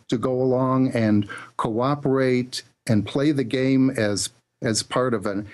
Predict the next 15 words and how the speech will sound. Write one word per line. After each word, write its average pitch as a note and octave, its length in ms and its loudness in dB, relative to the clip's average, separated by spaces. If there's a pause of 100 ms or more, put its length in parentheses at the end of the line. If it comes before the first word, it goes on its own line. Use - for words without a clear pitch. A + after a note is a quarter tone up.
(240)
anti-American, C3 1300 0 (960)
uh, G2 320 -2 (260)
right-wing C3+ 640 4
nut C#3+ 460 0
or A2 120 0
militia G#2+ 500 2
person C3 720 2
or G2+ 600 0 (400)
just - 260 -4
a, B2 260 -2 (120)
a, G2+ 500 0 (300)
a A2+ 100 -2
crazy E3 540 0
person, G#2 600 -2 (200)
but A#2+ 180 -4